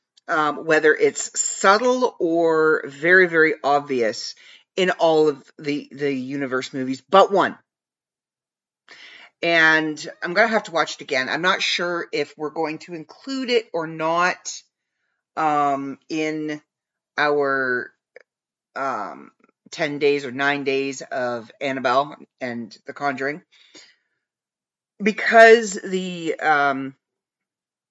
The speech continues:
connection to the universe is so, so, so flimsy.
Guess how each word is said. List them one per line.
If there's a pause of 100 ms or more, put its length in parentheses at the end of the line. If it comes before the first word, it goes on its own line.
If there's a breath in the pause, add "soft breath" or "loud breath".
(480)
connection
to (260)
the
universe
is
so,
so,
so
flimsy.